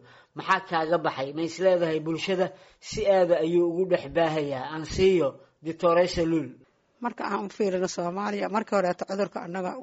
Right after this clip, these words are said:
Speaker 2: bannaanka horta nooga imaada, cudurkan waa cudur oo imported ah. Markii ay dadka yimaadeenna annaga si fiican uma aanan diyaar ahayn. Taas marka waxay keentay inuu maalinba maalinta ka dambeyso kiisaska ay kordhayaan.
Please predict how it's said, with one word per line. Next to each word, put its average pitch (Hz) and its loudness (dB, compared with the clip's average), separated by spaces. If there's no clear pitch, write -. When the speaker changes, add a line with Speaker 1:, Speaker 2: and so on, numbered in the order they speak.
Speaker 2:
bannaanka 185 -2
horta 180 0
nooga 170 -2
imaada, 202 -6
cudurkan 185 -4
waa 165 -8
cudur 170 -6
oo - -12
imported 170 -6
ah. 247 -10
Markii 226 -2
ay 180 -2
dadka 180 -6
yimaadeenna 180 -2
annaga 190 -6
si - -4
fiican 202 -4
uma 185 -4
aanan 170 -2
diyaar 180 0
ahayn. 208 -4
Taas 208 0
marka 214 -4
waxay 208 0
keentay 185 -2
inuu 190 0
maalinba 196 0
maalinta 190 -2
ka 208 -4
dambeyso 190 -2
kiisaska 180 -6
ay - -8
kordhayaan. 202 0